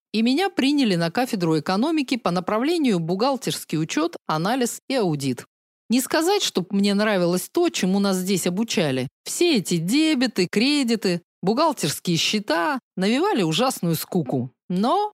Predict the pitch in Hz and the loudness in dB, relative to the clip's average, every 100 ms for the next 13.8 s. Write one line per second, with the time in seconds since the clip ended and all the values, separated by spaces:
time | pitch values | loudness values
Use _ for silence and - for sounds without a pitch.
0 | _ 165 151 170 208 262 302 269 147 131 | _ -4 0 0 0 0 0 0 0 -2
1 | 135 131 127 - _ _ - 180 214 214 | -2 -2 -2 -8 _ _ -2 0 0 2
2 | 359 262 - 180 170 180 175 170 285 339 | 4 2 0 0 0 -2 0 -2 2 2
3 | 330 294 - 320 320 202 170 170 190 220 | 0 -2 -2 0 2 2 2 2 2 2
4 | 247 190 180 180 202 208 339 277 196 185 | 2 2 2 2 0 0 -2 0 -2 0
5 | 302 - - 254 247 - 233 226 226 214 | 0 -2 -2 -2 -2 -6 -2 2 2 2
6 | 226 202 202 202 196 190 190 180 185 - | 0 0 0 2 2 2 0 0 -2 -6
7 | _ 370 339 170 170 262 220 - 170 160 | _ 2 2 2 2 2 0 -2 0 0
8 | 151 165 151 135 127 - _ _ _ 151 | -2 -2 0 -2 -4 -10 _ _ _ 0
9 | 277 330 202 151 - 202 247 - 160 143 | 2 2 2 -2 0 0 0 0 -2 -2
10 | 147 180 269 196 165 143 208 233 175 139 | -2 -2 -2 -4 -2 -2 -2 0 0 0
11 | 127 143 175 - _ 359 311 180 160 170 | -2 -2 -4 -6 _ -4 -2 -2 -2 0
12 | 180 139 127 123 - _ _ _ _ _ | 0 -2 -4 -4 -8 _ _ _ _ _
13 | _ 170 151 - 226 311 247 233 | _ -4 -4 0 2 4 4 2